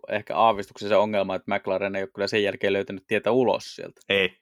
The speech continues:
Speaker 2: kaikki Mc-, kaikki McLaren näyttää niin kuin maallikon silmään samalta. Paitsi Senna, joka näyttää maallikon silmään rumalta,
Speaker 1: <laughs>
Speaker 2: kuten se näyttää myös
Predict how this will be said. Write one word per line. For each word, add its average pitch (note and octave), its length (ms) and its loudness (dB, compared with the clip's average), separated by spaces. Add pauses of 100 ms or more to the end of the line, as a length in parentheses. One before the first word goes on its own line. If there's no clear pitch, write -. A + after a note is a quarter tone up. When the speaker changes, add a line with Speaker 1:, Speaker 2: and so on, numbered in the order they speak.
(200)
Speaker 2:
kaikki A#2 300 0
Mc-, A2+ 280 -2
kaikki A#2 240 0
McLaren F#2 440 -2
näyttää E2+ 340 -2
niin F2 140 -6
kuin F2+ 240 -6 (680)
maallikon G#2 480 4
silmään E2 360 -4
samalta. E2 460 -2 (680)
Paitsi G#2 240 2
Senna, F#2 380 0 (120)
joka E2+ 200 -4
näyttää E2 400 -2
maallikon E2 380 0
silmään E2+ 240 -4
rumalta, D#2+ 420 -4 (360)
Speaker 1:
<laughs> - 380 -2
Speaker 2:
kuten F2 200 -2
se F#2 80 -6
näyttää F#2 360 2
myös F2+ 300 0